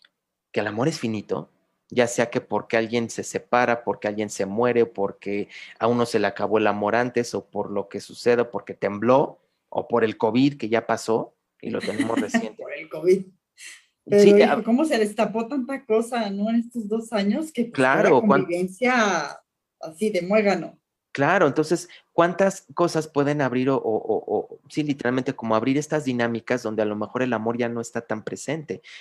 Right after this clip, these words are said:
Speaker 1: ni la decisión, ni, ni la intimidad, ni el erotismo? Entonces, ¿qué nos está enseñando esto? Eh, reestructurar tus creencias sobre el amor, el para toda la vida, esto es para siempre,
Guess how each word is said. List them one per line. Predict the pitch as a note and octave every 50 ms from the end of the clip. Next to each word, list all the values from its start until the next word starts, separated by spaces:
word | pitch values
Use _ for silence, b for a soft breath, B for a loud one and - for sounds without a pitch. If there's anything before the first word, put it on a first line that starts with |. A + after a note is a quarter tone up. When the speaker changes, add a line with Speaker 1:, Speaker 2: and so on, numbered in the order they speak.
| B B -
Speaker 1:
ni | A2+ A2
la | A2+ G#2+ G#2+
decisión, | G#2 G#2+ G2 - - - - - C3 B2+ C3 C3 C3
ni, | B2 A2+
ni | G#2+ G2+ F2+ G2+ G#2
la | G2+ G#2+
intimidad, | G#2+ - - A#2 A2 G#2 G2+ A2 A2
ni | A#2 A#2
el | A2+ A2
erotismo? | G2+ G2+ G2 - C3 C#3 C3 G#2+ G2+ F#2+ B B B B B B
Entonces, | B - C#3+ C#3 C#3 D#3 D#3 C#3+ D3 - - -
¿qué | - D#3
nos | D3+ D#3 D#3+ D#3+ -
está | D3 - D3+
enseñando | D3 C#3+ - D3 C#3 C3+ C3 C3 B2+ B2+ B2
esto? | B2 B2+ B2 - - G#2 G2 B B B B B B B _
Eh, | - A#2+ A2+ A#2 A#2 - - _ _ _ _
reestructurar | - - B2+ A#2+ - - C3 B2+ - - C#3+ C3+ C3+ C#3 C3+
tus | - D3 C#3 -
creencias | - C3+ B2 B2 A#2+ - - A#2+ -
sobre | - G#2+ G#2+ G#2
el | G2 G2
amor, | G2 G#2 G#2+ G#2+ G#2
el | G#2 G2+ -
para | _ - G#2+ G2+ G2+ -
toda | - A2 G#2+ G#2
la | G2 G2 F#2+
vida, | A#2 B2+ C3 B2+ B2 A#2+ A#2+ A#2+
esto | - A#2+ A#2+ - - G#2+
es | -
para | - G2 F#2+ G2+ G2
siempre, | - - C3+ C3 C3 B2 - - A#2+ A#2